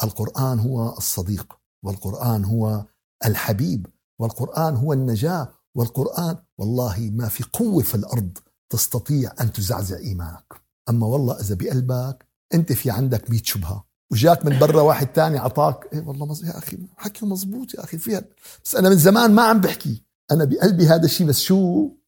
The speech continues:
ما عم بحكي". آن الأوان لأن نتكلم، آن الأوان لأن نفرغ أي شيء في قلوبنا، خاصة فيما يتعلق بالقرآن الكريم. وصلنا إلى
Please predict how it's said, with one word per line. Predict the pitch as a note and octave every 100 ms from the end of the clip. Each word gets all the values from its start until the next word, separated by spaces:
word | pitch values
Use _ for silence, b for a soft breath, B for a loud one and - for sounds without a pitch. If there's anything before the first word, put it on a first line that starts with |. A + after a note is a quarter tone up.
| _ - -
ما | F3
عم | - - F3
بحكي". | D3+ - C#3 - _ _ _ -
آن | D3 D3+
الأوان | B2+ - A2+ A2+ A#2 B2+ - _ -
لأن | - G#2
نتكلم، | F#2+ - - G2 E2+ F2
آن | G#2+ G#2+
الأوان | G2+ G#2 G#2+ G#2
لأن | F#2 F#2+ F2+
نفرغ | F2 - B2+ G#2+ G2+ - _ _ C4+
أي | A#3+ E3+
شيء | - -
في | -
قلوبنا، | - C3 B2 A#2+ A#2 - _ -
خاصة | C#3 C3+ - A#2+ C3 B2
فيما | - G#2+ G2+ G2
يتعلق | F#2+ - - G#2 G2 G2 - _ _ G#2+
بالقرآن | G#2 G2+ - A2+ G#2 G#2 A2+ _ -
الكريم. | F2 - C#2 _ _ _ _ -
وصلنا | - D#3+ B2+ G#2 G2+ _ _ _ -
إلى | G2+ F#2